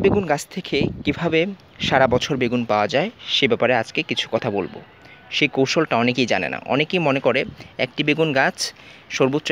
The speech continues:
একবার ফলন দিয়ে তারপর সেই বেগুন গাছটি মারা যায়, কিন্তু না। দেখুন, আমার এই বেগুন গাছটি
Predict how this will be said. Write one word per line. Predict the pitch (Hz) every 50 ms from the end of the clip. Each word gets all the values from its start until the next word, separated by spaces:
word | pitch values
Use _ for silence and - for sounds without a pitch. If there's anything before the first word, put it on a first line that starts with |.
| 127
একবার | 123 120 135 143 139 -
ফলন | - 117 123 127 127 117 117
দিয়ে | 120 135 170 233 254 - - - - - - -
তারপর | - 98 113 - 151 -
সেই | - 139 110
বেগুন | 107 107 110 107
গাছটি | 104 104 - - 107 104
মারা | 95 95 95 -
যায়, | 76 127 156 -
কিন্তু | - 143 131 123 110 101
না। | 71 - - - - - - - - - - - - - - - - -
দেখুন, | 117 - - 104 - - - - -
আমার | 123 147 160 123 160
এই | 151 139
বেগুন | 135 139 139 135 120
গাছটি | 113 - - -